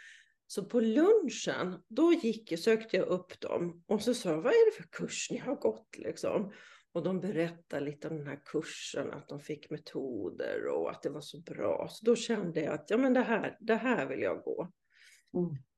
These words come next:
Speaker 1: Så då
Speaker 2: Ja.
Speaker 1: vet, kommer jag ihåg att jag gick och pratade med dig och, och liksom, och jag hade ju känt in, för det är väldigt viktigt vem det är som håller i kursen, hur den personen är. Jag hade fått väldigt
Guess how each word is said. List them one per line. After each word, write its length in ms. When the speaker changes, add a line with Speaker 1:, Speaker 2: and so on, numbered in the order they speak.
Speaker 1:
Så 140
då 80
Speaker 2:
Ja. 40
Speaker 1:
vet, 180
kommer 180
jag 100
ihåg 200
att 60
jag 120
gick 160
och 100
pratade 580
med 200
dig 580
och, 360
och 100
liksom, 480
och 60
jag 60
hade 180
ju 60
känt 340
in, 560
för 80
det 60
är 40
väldigt 320
viktigt 440
vem 200
det 100
är 60
som 200
håller 300
i 60
kursen, 800
hur 80
den 220
personen 480
är. 220
Jag 80
hade 160
fått 200
väldigt 260